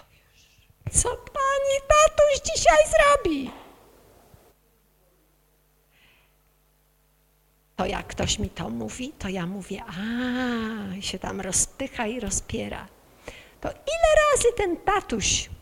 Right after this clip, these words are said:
głosem swoim się odzywa, to ulubionego poetę weź, może być pan Tadeusz, i ucz się na pamięć.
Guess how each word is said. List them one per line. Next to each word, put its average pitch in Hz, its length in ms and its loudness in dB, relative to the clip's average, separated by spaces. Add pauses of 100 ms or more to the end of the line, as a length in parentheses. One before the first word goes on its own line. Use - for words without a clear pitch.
(140)
głosem 226 560 4
swoim 202 420 2
się 226 200 -2
odzywa, 208 500 0 (920)
to 330 320 -4 (140)
ulubionego 262 680 -2
poetę 220 520 -4
weź, 233 560 -8
może 233 280 2
być 220 200 -6
pan 226 220 -2
Tadeusz, 214 580 -4 (300)
i - 40 -2 (160)
ucz - 100 0
się - 140 4
na 262 140 -2
pamięć. 185 600 -12